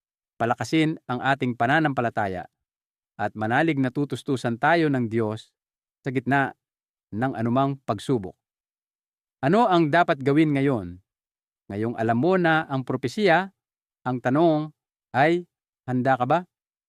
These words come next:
Maging mapagmasid sa mga palatandaan. Huwag magpalinlang. Patatagin ang iyong pananampalataya sa Diyos, sapagkat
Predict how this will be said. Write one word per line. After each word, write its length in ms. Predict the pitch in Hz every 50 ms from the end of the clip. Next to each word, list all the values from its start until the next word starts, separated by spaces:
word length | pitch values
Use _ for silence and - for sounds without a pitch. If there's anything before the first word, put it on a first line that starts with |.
| _ _ _ _ _ _ _ _ -
Maging 320 | 120 131 135 151 170 180 175
mapagmasid 680 | 165 - 156 147 143 147 147 143 - 170 156 147 139 - _ -
sa 160 | - 147 139
mga 180 | 139 139 139
palatandaan. 720 | 139 139 135 127 - 127 127 123 135 127 117 110 101 90 87 _ _ _ _ _ _ _ _ _ _ _ _
Huwag 180 | - 143 170 156
magpalinlang. 800 | 147 143 135 120 _ - 131 127 127 127 131 147 135 113 90 - _ _ _ _ _ _ _ _ _ _ _ _
Patatagin 520 | - 117 - 127 - 131 131 151 170 175 156
ang 160 | 143 131 139 135
iyong 280 | 139 143 160 170 170
pananampalataya 840 | 160 - 139 139 139 135 135 123 131 123 120 - 151 156 151 139 123
sa 160 | - - 117 110
Diyos, 340 | 117 123 120 123 - _ _ _ _ _ _ _ _ _ _ _ _ _ _ -
sapagkat 480 | 147 139 - 156 143 175 175 175 -